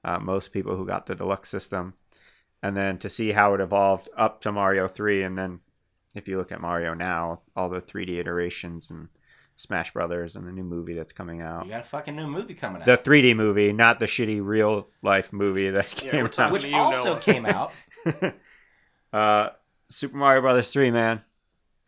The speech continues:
Speaker 1: all day.
Speaker 3: It could
Speaker 1: Raccoon Mario all day.
Speaker 3: it could be.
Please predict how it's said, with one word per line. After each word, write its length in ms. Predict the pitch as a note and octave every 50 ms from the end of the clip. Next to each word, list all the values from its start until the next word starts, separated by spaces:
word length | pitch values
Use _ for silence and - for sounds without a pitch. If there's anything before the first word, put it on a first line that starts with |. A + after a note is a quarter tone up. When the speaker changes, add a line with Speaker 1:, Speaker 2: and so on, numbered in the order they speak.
| _ _
Speaker 1:
all 160 | - A2+ A#2 A2+
day. 260 | A#2 A2 G2+ G2 - - _ _ _ _ _
Speaker 3:
It 60 | - -
could 40 | A2+
Speaker 1:
Raccoon 340 | A2+ - - - A#2 A2+
Mario 340 | A2 A2+ A2+ G#2+ G#2 G2+ G2+
all 140 | G2+ G2+ G2+
day. 240 | G2 G#2 G2+ G#2 - _
Speaker 3:
it 120 | - A#3+ A#3+
could 200 | - D#4+ A#3+ -
be. 260 | B3+ A#3+ A3+ F#3+ F#3+